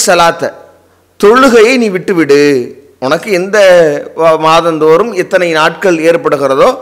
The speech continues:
இந்த பிரச்சனை ஏற்படுவதற்கு முன்பாக உனக்கு தொடர்ச்சியா மாதந்தோறும் எந்த, எத்தனை நாட்கள் ஏற்பட்டது என்பதை கணித்து வைத்துக்கொண்டு,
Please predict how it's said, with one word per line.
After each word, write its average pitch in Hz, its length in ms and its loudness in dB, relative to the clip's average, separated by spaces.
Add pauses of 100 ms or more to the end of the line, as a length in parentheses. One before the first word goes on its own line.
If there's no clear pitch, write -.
(440)
இந்த 185 260 -2
பிரச்சனை 226 640 0
ஏற்படுவதற்கு 226 840 2
முன்பாக 202 540 0
உனக்கு 226 800 -2
தொடர்ச்சியா 208 600 0
மாதந்தோறும் 190 640 0
எந்த, 214 520 2
எத்தனை 196 380 -4
நாட்கள் 202 640 0 (180)
ஏற்பட்டது 185 600 0
என்பதை 170 380 0
கணித்து 156 380 -6
வைத்துக்கொண்டு, 156 840 0